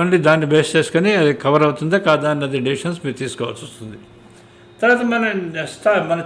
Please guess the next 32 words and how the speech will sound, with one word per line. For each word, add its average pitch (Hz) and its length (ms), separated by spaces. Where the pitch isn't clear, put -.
చార్ట్స్ 240 260
ఒకసారి 190 340
చెక్ 165 140
చేసుకుందాం. 175 380
ఇది 180 280
Nifty 190 340
చార్ట్, 185 280
బ్యాంక్ 175 300
Nifty 160 320
చార్ట్ 160 260
ఇక్కడ 170 180
మనం 160 380
చూస్తున్నాము. 165 480
Nifty 196 420
చార్ట్ 165 280
చూడండి 139 340
ఫస్ట్. - 320
ఇది 220 120
మీకు 226 220
Nifty 208 500
ఓపెన్ 226 200
అయింది 208 300
మీకు 214 300
ట్వంటీ 208 360
టూ 208 220
థౌజండ్ 208 360
నైన్ 196 260
వన్ 190 180
నైన్ 175 200
దగ్గర 185 240
ఓపెన్ 180 200
అయింది. 175 380